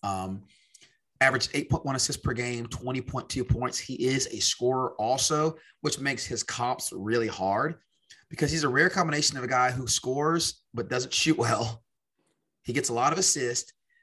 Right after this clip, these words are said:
he's elite foul drawer, eight point six free throw attempts per game, which, you remember, this is a forty-minute game in college. That's a very, very high rate. Really good ball handler, really good creation skills.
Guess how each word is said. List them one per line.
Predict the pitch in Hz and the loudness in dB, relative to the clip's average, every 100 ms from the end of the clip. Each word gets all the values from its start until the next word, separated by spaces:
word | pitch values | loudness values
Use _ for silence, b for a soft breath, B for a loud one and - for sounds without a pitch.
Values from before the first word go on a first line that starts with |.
| _ _ _ _ _ - | _ _ _ _ _ -8
he's | 135 120 - | -4 -4 -4
elite | 120 117 123 156 185 | -2 0 2 2 0
foul | - 151 139 | 2 4 4
drawer, | 117 117 107 - | 2 -2 -2 0
eight | 180 - | 0 0
point | 208 196 | -6 -2
six | - 165 | 0 0
free | - 147 | -4 -4
throw | 127 | -4
attempts | 110 113 | -4 -8
per | - | -6
game, | 107 110 101 | -4 -4 -6
which, | 104 - | -8 -6
you | |
remember, | 139 170 117 | -2 0 0
this | 143 | -2
is | 139 | -2
a | 110 | -6
forty-minute | - 143 127 127 | -2 0 0 -4
game | 110 107 | -6 -6
in | 92 | -6
college. | 104 90 76 | -6 -8 -8
That's | 127 | -6
a | 123 95 98 | -6 -6 -4
very, | 123 131 135 | 0 2 2
very | 123 117 | 2 -2
high | 104 110 | -2 -4
rate. | 92 92 85 - b b b _ _ b b b - | -4 -6 -8 -14 b b b _ _ b b b -8
Really | 110 147 175 | 2 6 6
good | 180 190 | 6 4
ball | 143 131 120 | 4 4 2
handler, | 117 110 110 107 107 | -2 -4 -8 -8 -6
really | 131 | -4
good | 143 139 | -4 -4
creation | 127 113 - | -4 -2 -2
skills. | - 110 107 110 - | -4 -4 -6 -6 -6